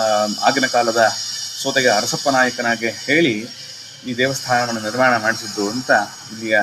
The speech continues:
ಸ್ಥಳೀಯರು ಹೇಳ್ತಕ್ಕವರಾಗುತ್ತಾರೆ. ಅದಕ್ಕೆ,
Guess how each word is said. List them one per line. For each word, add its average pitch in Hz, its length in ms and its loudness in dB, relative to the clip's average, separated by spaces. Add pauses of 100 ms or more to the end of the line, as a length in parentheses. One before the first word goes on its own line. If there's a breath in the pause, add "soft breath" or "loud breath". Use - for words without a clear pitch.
ಸ್ಥಳೀಯರು 123 500 -4
ಹೇಳ್ತಕ್ಕವರಾಗುತ್ತಾರೆ. 101 1000 -4 (880)
ಅದಕ್ಕೆ, 175 680 4